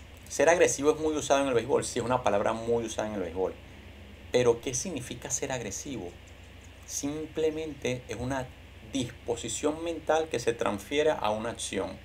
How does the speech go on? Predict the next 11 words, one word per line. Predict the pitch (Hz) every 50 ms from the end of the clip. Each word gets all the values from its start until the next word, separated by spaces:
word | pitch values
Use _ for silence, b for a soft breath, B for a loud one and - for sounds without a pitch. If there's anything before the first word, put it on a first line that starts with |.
| B B B B B B B B B - -
Correr | - 135 - 110 110 107
duro | 113 120 120 120 120
es | 107 95
una | 98 107 117 -
primera | - 101 101 107 117 123 120
con | - 101 98
rolling | - 92 101 101 101
al | 92 -
cuadro, | - 117 110 101 - - - -
jugar | - 87 90 92 90
agresivo. | 90 87 - - - - - - -